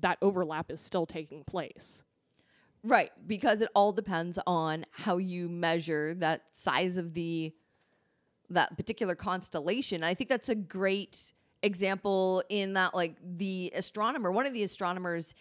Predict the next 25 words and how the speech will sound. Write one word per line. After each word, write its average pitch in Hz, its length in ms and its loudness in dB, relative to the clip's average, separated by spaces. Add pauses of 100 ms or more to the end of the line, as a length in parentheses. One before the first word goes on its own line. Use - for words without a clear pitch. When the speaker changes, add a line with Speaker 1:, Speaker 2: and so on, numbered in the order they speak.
(280)
Speaker 2:
like, 160 220 -4
in 269 180 2
the 285 140 0
I 170 200 2
A 170 140 0
U, 156 500 0
I 170 60 -2
think, 180 240 -8 (140)
uh, 151 400 -2
her 208 160 -6
name 175 280 -4
is 160 380 -2 (160)
Jean 165 540 -4
Meas, 202 640 -4 (340)
uh, 175 240 -2
but 170 800 4 (680)
she 269 220 -2
basically, 240 600 0
like, 156 460 0 (380)
looked 190 520 -4
at 185 220 2
the 175 80 -2
nineteen 175 440 -2
thirties 170 440 -2
version, 151 560 -4